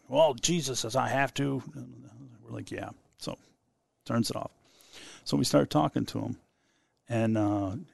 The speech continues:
as I started asking him, I said, "Well, do you have a written safety and health program? You know, do you have this, that, or the other thing?" He goes, "Yeah, just hang on a second. It's in my truck."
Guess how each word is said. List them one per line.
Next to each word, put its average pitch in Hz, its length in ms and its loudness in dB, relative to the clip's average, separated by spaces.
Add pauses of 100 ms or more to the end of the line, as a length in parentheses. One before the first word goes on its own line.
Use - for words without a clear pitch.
(300)
as 113 180 -2
I 120 80 4
started 113 320 2
asking 113 300 2
him, 104 40 2
I 104 60 2
said, 98 120 -2
"Well, 101 80 -2
do 101 100 -2
you 95 60 2
have 98 100 -2
a 95 40 -2
written 98 260 0
safety - 280 -6
and - 60 -4
health 170 260 6
program? 147 520 6
You 113 60 4
know, 107 120 2
do 101 100 -2
you 104 80 0
have 107 200 0
this, 110 200 0
that, 104 200 -2
or 98 80 -6
the 123 160 0
other 151 100 6
thing?" 135 160 2
He 131 40 4
goes, 127 160 4
"Yeah, 143 200 8
just 120 240 -2
hang 131 200 2
on 110 140 0
a 107 40 -6
second. 107 440 -4
It's 104 220 -4
in 110 100 0
my 95 100 -4
truck." - 380 -6